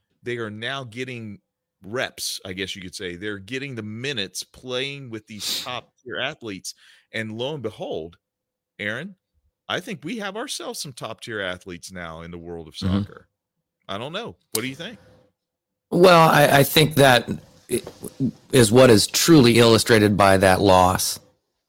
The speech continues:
Speaker 2: uh, and, and missing out on the two thousand eighteen World Cup is that we've been getting there. We've,
Speaker 1: Yeah.
Speaker 2: we've been doing that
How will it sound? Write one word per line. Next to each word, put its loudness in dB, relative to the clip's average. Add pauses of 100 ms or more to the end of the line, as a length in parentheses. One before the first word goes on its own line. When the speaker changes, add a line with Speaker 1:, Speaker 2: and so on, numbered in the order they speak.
(140)
Speaker 2:
uh, -2 (260)
and, 2
and 4
missing 4
out 4
on 2
the 0
two 4
thousand 2
eighteen 0
World 2
Cup 2
is 0
that 4 (340)
we've 6
been 8
getting 4
there. -4 (840)
We've, 4 (120)
Speaker 1:
Yeah. -2
Speaker 2:
we've 4
been 6
doing 6
that 2